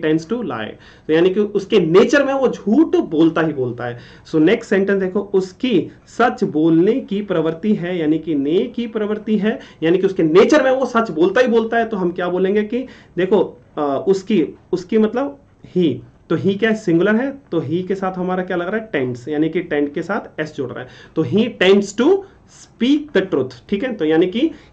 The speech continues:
he tends to speak the truth मतलब उसकी सच बोलने की प्रवृत्ति है, उसके nature में है,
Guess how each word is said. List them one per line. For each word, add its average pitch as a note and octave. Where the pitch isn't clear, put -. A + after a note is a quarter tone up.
he G3+
tends G3
to A3
speak G#3
the G#3
truth G#3+
मतलब A#3+
उसकी F#3+
सच G#3+
बोलने D#3
की A#3+
प्रवृत्ति E3+
है, C3
उसके B2
nature G3
में B2+
है, G#2